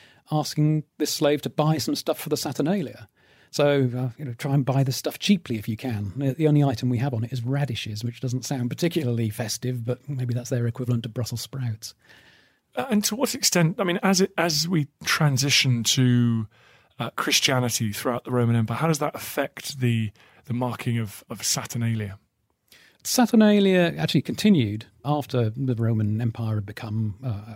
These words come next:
Speaker 1: a Christian empire. So it, it seems to have perhaps lost importance gradually. By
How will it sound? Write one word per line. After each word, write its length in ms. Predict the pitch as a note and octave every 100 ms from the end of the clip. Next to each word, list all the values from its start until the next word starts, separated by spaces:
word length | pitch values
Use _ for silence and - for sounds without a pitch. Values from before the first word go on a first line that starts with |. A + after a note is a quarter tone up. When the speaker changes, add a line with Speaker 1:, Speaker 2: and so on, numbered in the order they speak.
| -
Speaker 1:
a 60 | -
Christian 520 | B2 - G2+ F2 F#2 _ -
empire. 480 | G#2+ G#2 G2+ A2+ B2 _ - - - -
So 800 | - F3 E3+ E3+ E3 E3 E3 E3 -
it, 280 | - G3+ E3+ -
it 220 | G#3+ -
seems 300 | - A3+ -
to 240 | F3+ F3
have 180 | D#3 C3+
perhaps 280 | C#3 E3 -
lost 600 | D3 D3+ D#3 F3+ F3 -
importance 500 | E3 - E3 E3 D3+
gradually. 1120 | D3+ B3 F3+ F#3 F#3 C#3 B2+ G2+ G2 G#2 A#2+ - _ _ -
By 760 | E3 F#3+ F#3+ F#3+ F#3+ F#3+ F#3+